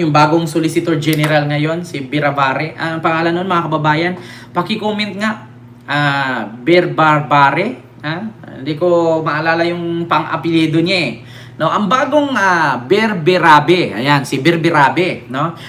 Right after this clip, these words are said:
Solicitor General Berberabe, na isang taga Batangas, no? Matapang, matalino.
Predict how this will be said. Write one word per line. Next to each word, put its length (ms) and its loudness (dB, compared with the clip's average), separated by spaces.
Solicitor 560 2
General 480 2
Berberabe, 720 2
na 80 -4
isang 240 -4
taga 480 -2
Batangas, 800 0
no? 160 -12
Matapang, 800 -4
matalino. 800 0